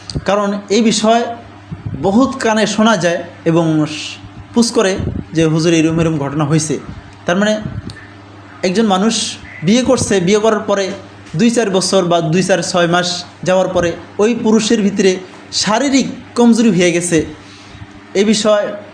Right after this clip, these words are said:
আমি বলবো যে ওই পুরুষ সর্বপ্রথম তো চিকিৎসা করুক। বহুত আজকাল হাকিম বাড়াইছে, বহুত, আহ, হাকিম আছে, ওই হাকিমগুলোর দ্বারা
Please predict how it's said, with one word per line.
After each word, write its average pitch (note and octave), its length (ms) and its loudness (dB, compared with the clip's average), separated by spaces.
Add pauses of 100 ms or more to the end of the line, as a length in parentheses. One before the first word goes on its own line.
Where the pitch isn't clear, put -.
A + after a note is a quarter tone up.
(640)
আমি F#3 200 0
বলবো G#3 440 2 (400)
যে E3 480 2 (1700)
ওই A#3+ 200 2
পুরুষ B3 320 2
সর্বপ্রথম G3 680 0
তো G3+ 380 2 (460)
চিকিৎসা G#3+ 380 2
করুক। E3 280 0 (760)
বহুত A3 320 0
আজকাল G3+ 240 0
হাকিম F3 360 -2
বাড়াইছে, D#3 400 0 (520)
বহুত, E3+ 340 2 (440)
আহ, C#3+ 340 0
হাকিম E3+ 320 -2
আছে, E3+ 180 0
ওই E3+ 100 4
হাকিমগুলোর D#3 600 0
দ্বারা D3+ 180 0